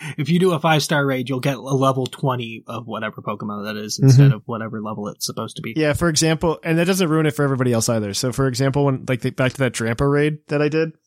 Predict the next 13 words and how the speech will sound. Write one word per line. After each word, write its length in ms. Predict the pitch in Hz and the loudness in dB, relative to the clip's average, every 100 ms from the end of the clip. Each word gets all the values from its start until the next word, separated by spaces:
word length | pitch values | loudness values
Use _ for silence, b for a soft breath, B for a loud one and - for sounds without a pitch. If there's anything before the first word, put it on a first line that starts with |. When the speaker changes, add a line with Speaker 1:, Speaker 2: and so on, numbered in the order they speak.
| _ b b | _ b b
Speaker 2:
with, 240 | 131 131 135 | -2 0 2
uh, 200 | 123 117 | 0 0
Ryan 640 | 131 139 127 127 131 131 127 | 0 0 2 2 2 2 0
and 200 | 127 120 | -2 -2
my 120 | 110 | 0
wife 340 | 110 110 113 | 0 0 0
and, 200 | 117 107 | -2 -2
uh, 260 | 101 98 98 | -2 -2 -4
and 100 | - | -4
a 60 | 110 | -6
few 200 | - 113 | -2 -2
other 120 | 104 | -2
friends, 380 | 104 110 107 - | -2 -2 -4 -6